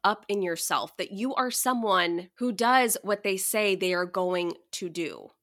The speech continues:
And as that belief in yourself and that identity strengthens, you can start doing more and more. You'll find that you'll start checking in with your money once a week, and then a couple times a week, and then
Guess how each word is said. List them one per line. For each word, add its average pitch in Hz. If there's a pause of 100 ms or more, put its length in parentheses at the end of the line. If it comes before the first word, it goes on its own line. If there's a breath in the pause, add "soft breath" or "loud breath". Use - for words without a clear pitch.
(120)
And -
as 233
that 254
belief 220
in 180
yourself 156
and 202
that 190
identity 190
strengthens, 208 (280)
you 202
can 240
start - (120)
doing 185
more 160
and 170
more. - (360)
You'll 208
find 214
that -
you'll 180
start -
checking 202
in 202
with 190
your 190
money 180
once 180
a 175
week, - (220 loud breath)
and 202
then 202
a 196
couple 214
times 175
a -
week, -
and 208
then 196